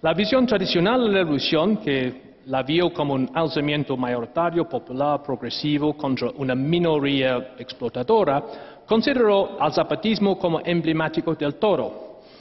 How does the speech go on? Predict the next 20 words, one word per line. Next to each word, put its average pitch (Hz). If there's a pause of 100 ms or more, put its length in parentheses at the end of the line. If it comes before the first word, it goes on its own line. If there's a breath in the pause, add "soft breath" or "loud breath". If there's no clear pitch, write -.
Se -
puede 160
decir 190
que 175
tradicionalmente 151
la 156
revolución 151
era 151
el 135
zapatismo 175
hecho 151
fenómeno 135
nacional, 127
es 123
decir, 123
popul-, 147 (120)
popular, 143
agrario, 131
campesino, 123
etcétera. -